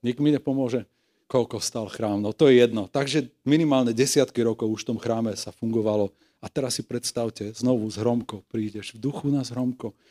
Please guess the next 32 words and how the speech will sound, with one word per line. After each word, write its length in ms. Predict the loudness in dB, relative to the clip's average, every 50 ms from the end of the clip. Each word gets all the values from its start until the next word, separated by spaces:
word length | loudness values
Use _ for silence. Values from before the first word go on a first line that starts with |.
| _ _ -6
vidíš 240 | -2 -2 -2 -2 -2
tam 160 | -4 -2 0
ľudí, 320 | 2 2 2 2 2 0
vidíš 320 | 0 0 -2 -2 -4 -4 -4
tam 160 | -4 -4 -4
nejaké 320 | -4 -4 -6 -6 -8 -8
obete, 400 | -4 -4 -4 -4 -4 -6 -6 -8
niečo, 240 | -8 -8 -8 -10 -12
čo 160 | -16 -14 -10
sa 160 | -10 -8 -6 -4
deje 240 | -2 -2 -2 -4
a 80 | -6 -6
vidíš 240 | -4 -4 -4 -4 -4
tam 160 | -4 -4 -2
mladý 320 | -2 0 -2 -2 -2 -2
pár 320 | -4 -4 -6 -6 -4 -4 -6 -8 _ _
s 160 | -10 -4 0
dieťatkom, 640 | 2 2 2 2 -2 -8 -8 -6 -4 -4 -4 -4 -4
také 320 | -6 -6 -6 -4 -6 -4
ako 400 | -6 -6 -4 -2 0 -2 -2 _ _ -4
mnoho 320 | -2 0 2 2 2 2
ďalších, 400 | 2 0 0 -2 -2 -2 -4 -2
možno 400 | -2 0 0 0 0 -2 -2 -4 _ _ _ _ _ _ _ _ _ -6
desiatky 480 | -4 -4 -2 -2 -2 -4 -4 -6 -6 -6
ďalších. 640 | -8 -10 -12 -14 -14 -14 -16 _ _ -20 _ _
Ale 160 | -14 -14 -14 -6 0
on 320 | 2 4 4 2 0 -2 -4
tým, 240 | -2 -2 -2 -2
že 80 | -4 -8
bol 240 | -8 -8 -10 -10 -8
v 80 | -6
duchu 280 | -6 -6 -6 -4 -6